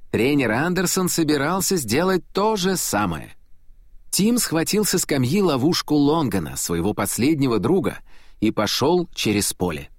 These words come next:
Со всех сторон доносилось шипение.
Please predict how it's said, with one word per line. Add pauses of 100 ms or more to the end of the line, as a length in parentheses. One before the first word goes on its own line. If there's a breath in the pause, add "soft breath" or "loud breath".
(420)
Со
всех
сторон
доносилось
шипение.